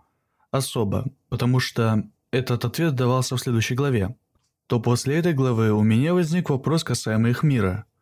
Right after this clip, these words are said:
Получается, а, как я понимаю, в их мире может родиться ребёнок с волшебной силой. Но при этом они сами говорят, что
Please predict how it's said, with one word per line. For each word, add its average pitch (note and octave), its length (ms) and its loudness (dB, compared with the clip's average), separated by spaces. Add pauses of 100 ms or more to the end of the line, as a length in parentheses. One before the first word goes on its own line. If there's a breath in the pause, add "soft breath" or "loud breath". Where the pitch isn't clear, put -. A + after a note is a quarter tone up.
(480)
Получается, A#2 920 0 (340)
а, G#2+ 260 0
как A2 200 -2
я A2+ 100 2
понимаю, B2+ 580 0 (500)
в A2+ 120 0
их B2 160 0
мире C#3 600 2
может E3 480 0
родиться C#3+ 400 -2
ребёнок C3+ 440 0
с - 40 -4
волшебной A#2 400 0
силой. G2+ 440 -4 (640)
Но B2 160 0
при B2 180 -2
этом A#2+ 420 0
они B2+ 200 2
сами A2+ 320 0
говорят, G#2 380 2
что G#2 420 0